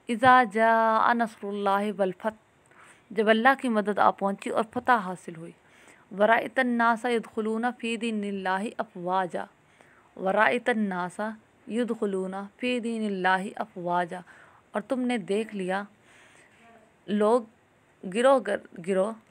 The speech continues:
अल्लाह के दीन में दाखिल हो रहे हैं। फसब्बिह बिहम्दि रब्बिका वस्तगफिरूह,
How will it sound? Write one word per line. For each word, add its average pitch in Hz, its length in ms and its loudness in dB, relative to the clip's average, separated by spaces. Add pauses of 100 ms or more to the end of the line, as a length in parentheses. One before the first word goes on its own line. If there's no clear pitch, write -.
(260)
अल्लाह 240 260 4
के 240 120 -2
दीन 190 200 -4
में 214 160 -2
दाखिल 190 320 0
हो 180 120 -2
रहे 175 140 -6
हैं। 175 240 -10 (360)
फसब्बिह 214 420 -4
बिहम्दि 220 400 -2
रब्बिका 208 400 -6
वस्तगफिरूह, 208 760 -6